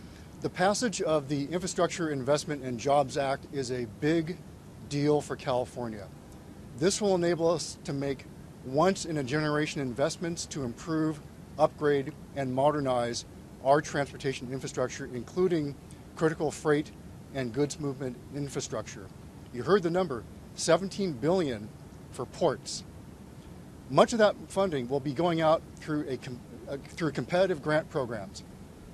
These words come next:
discretionary grant programs. And I'm here to tell you that we at the state of California, in partnership with our, uh, local partners like the ports of L A, Long Beach, and many others,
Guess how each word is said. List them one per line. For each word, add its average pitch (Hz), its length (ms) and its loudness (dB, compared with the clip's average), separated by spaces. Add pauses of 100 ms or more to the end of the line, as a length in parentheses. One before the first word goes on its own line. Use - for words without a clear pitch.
(200)
discretionary 175 580 4
grant 147 300 2
programs. 113 440 -4 (160)
And 139 140 0
I'm 135 100 0
here 214 180 0
to 202 100 0
tell 185 180 4
you 143 180 2
that 127 240 2
we 196 380 0 (460)
at 131 100 -2
the 123 60 -8
state 160 220 2
of 165 60 0
California, 147 640 0 (220)
in 127 100 -6
partnership 165 540 -2
with 135 160 0
our, 120 260 2 (420)
uh, 127 80 -6
local 156 320 4
partners 160 400 0
like 127 180 -2
the 117 60 -8
ports 151 280 -2
of 131 160 -4
L 135 180 4
A, 139 120 2
Long 131 220 -2
Beach, 131 220 -8
and 117 160 -6
many 143 180 -2
others, 117 360 -4